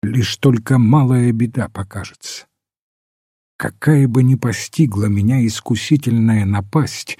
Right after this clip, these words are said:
хочу всякую во имя Твое встретить с любовью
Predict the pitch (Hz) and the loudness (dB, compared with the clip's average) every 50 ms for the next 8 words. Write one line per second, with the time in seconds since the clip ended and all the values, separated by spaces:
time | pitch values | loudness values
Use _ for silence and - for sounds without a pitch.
0 | - - _ _ _ _ _ _ _ - - - 107 104 - - - 156 123 - | -16 -20 _ _ _ _ _ _ _ -6 -4 -2 -2 -2 -4 0 2 2 2 2
1 | - - - - - - 165 156 139 - - 120 110 107 110 101 92 87 120 127 | -2 -10 -10 -8 0 2 2 2 2 0 -2 -2 0 0 0 0 0 0 0 2
2 | 117 117 143 160 143 131 123 110 - - 110 123 123 127 139 110 - - - - | 2 4 4 4 4 4 2 0 -2 -4 -2 0 2 2 2 0 0 -6 -10 -10
3 | - - 113 135 127 - - 123 98 - - - 117 110 110 98 95 123 151 143 | -6 -2 0 0 0 0 -2 -4 -2 -2 -6 -2 0 0 0 0 2 2 2 2
4 | 120 120 117 127 123 113 | 2 -2 0 0 0 0